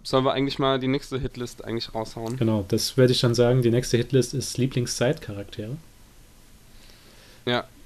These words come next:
Speaker 2: Ähm,
Speaker 1: Da fang ich jetzt mal an. Also da hab ich fälschlicherweise Mister Poopy Butthole auf Platz drei.
Speaker 2: <laughs>
Speaker 1: Ähm, wobei,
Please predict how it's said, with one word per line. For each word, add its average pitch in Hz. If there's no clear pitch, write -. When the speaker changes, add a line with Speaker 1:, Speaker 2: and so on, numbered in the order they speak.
Speaker 2:
Ähm, 113
Speaker 1:
Da 131
fang 143
ich 131
jetzt 151
mal 120
an. 131
Also 131
da 147
hab 147
ich -
fälschlicherweise 131
Mister 131
Poopy 170
Butthole 113
auf -
Platz 117
drei. 120
Speaker 2:
<laughs> -
Speaker 1:
Ähm, 127
wobei, 135